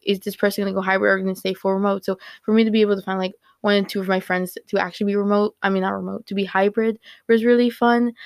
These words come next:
Um, so we got to hang out more, and I got to make more friends with, like, the upperclassmen and stuff,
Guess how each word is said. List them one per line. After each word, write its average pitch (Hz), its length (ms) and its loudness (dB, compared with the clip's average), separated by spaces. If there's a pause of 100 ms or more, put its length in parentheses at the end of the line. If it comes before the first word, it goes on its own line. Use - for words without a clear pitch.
(200)
Um, 196 240 -2
so 202 120 -4
we 208 60 0
got 196 200 0
to 196 80 -4
hang 196 200 -4
out 196 160 0
more, 196 300 0
and 196 180 0
I - 20 -2
got 196 160 0
to - 100 -10
make 196 160 -4
more 196 180 0
friends 190 260 -4
with, 190 140 -4
like, 190 280 -4
the 208 140 -4
upperclassmen 190 680 -6
and 202 100 -4
stuff, 208 420 -2